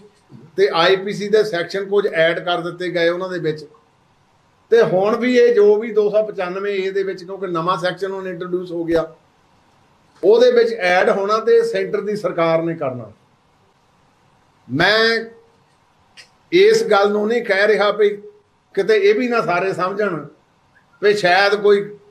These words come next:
ਪੋਲੀਟੀਕਲ ਤੌਰ ਦੇ ਉੱਤੇ ਮੈਂ ਇਹ ਗੱਲ ਕਹਿ ਰਿਹਾ। ਮੈਂ ਸਿਧਾਂਤਕ ਗੱਲ ਤੁਹਾਡੇ ਨਾਲ ਗੱਲ ਕਰਨ ਲੱਗਾ, ਸਿਧਾਂਤਕ ਤੌਰ ਤੇ, ਕਿ ਸਿਧਾਂਤ ਹੈ ਕੀ ਆ। ਸਾਰੇ ਧਾਰਮਿਕ ਗ੍ਰੰਥ ਜਿੰਨੇ ਵੀ ਆ, ਸਾਰੇ ਸਤਿਕਾਰਯੋਗ ਆ।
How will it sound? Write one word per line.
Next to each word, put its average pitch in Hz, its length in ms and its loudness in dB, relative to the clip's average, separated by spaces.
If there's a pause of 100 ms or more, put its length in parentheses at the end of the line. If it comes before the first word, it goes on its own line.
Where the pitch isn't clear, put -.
(180)
ਪੋਲੀਟੀਕਲ 208 460 4
ਤੌਰ 190 280 0
ਦੇ 190 100 0
ਉੱਤੇ 190 240 -2
ਮੈਂ 190 100 -2
ਇਹ 190 80 -4
ਗੱਲ 175 180 -2
ਕਹਿ 175 240 -4
ਰਿਹਾ। 139 240 -6 (600)
ਮੈਂ 214 240 2
ਸਿਧਾਂਤਕ 214 560 0
ਗੱਲ 226 240 0
ਤੁਹਾਡੇ 196 300 -2
ਨਾਲ 208 140 -8
ਗੱਲ 185 260 -6
ਕਰਨ 175 260 -6
ਲੱਗਾ, 165 260 -8
ਸਿਧਾਂਤਕ 175 480 -8
ਤੌਰ 151 240 -6
ਤੇ, 117 140 -18 (1000)
ਕਿ 247 140 6
ਸਿਧਾਂਤ 214 520 -2
ਹੈ 190 320 2
ਕੀ 214 260 -8
ਆ। 143 160 -4 (1200)
ਸਾਰੇ 226 460 4
ਧਾਰਮਿਕ 196 540 2
ਗ੍ਰੰਥ 185 400 -4
ਜਿੰਨੇ 190 340 -6
ਵੀ 180 180 -6
ਆ, 180 140 0
ਸਾਰੇ 165 320 -2
ਸਤਿਕਾਰਯੋਗ 135 720 -8
ਆ। 107 120 -14